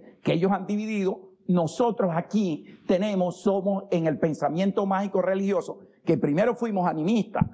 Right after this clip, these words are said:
porque a partir de mil quinientos veintiuno nos convertimos en católicos. Bueno, nosotros somos católicos, judeocristianos, y todo el mundo aquí, unos con mayor intensidad y otros con menor intensidad, son judeocristianos. El otro elemento importante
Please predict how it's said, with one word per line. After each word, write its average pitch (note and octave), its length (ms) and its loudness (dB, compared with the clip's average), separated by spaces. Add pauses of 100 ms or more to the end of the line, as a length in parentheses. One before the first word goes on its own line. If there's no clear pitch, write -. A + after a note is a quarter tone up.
(220)
porque D#3 240 2
a D3+ 60 2
partir E3 320 -2
de A3 100 0
mil A3+ 220 -2
quinientos A3 420 0
veintiuno G#3+ 560 0
nos E3+ 140 0
convertimos F3 640 0
en D3+ 80 -4
católicos. C#3+ 680 -2 (220)
Bueno, G#3 320 2
nosotros F#3 640 0
somos F#3 260 2
católicos, C3+ 600 -2
judeocristianos, C3+ 960 0 (340)
y A3+ 100 4
todo B3 220 2
el A#3 80 0
mundo A3 260 0
aquí, E3 380 -6 (260)
unos A#3+ 280 2
con F3 140 0
mayor E3+ 260 0
intensidad F3 600 0
y F3 100 0
otros F#3+ 260 0
con E3 100 -2
menor D#3+ 240 0
intensidad, G3 500 -2 (140)
son A#3 320 2
judeocristianos. D3 760 -2 (240)
El F#3+ 180 4
otro B3+ 260 0
elemento A3 400 0
importante F#3 840 -2